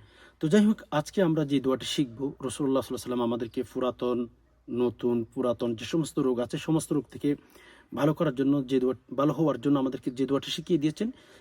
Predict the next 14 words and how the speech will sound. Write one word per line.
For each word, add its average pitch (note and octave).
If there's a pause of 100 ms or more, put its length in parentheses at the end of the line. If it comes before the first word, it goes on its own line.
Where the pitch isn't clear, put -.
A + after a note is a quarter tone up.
সেই G#3+
দোয়াটি F3+
সুনানে D#3 (120)
আবু D3+
দাউদের C#3
মধ্যে C#3 (140)
এক A3
যুগে D#3
হাদিসটি C#3 (460)
বর্ণনা B2+
করেছেন, A2 (100)
এক C#3
হাজার D#3+
পাঁচশত D#3+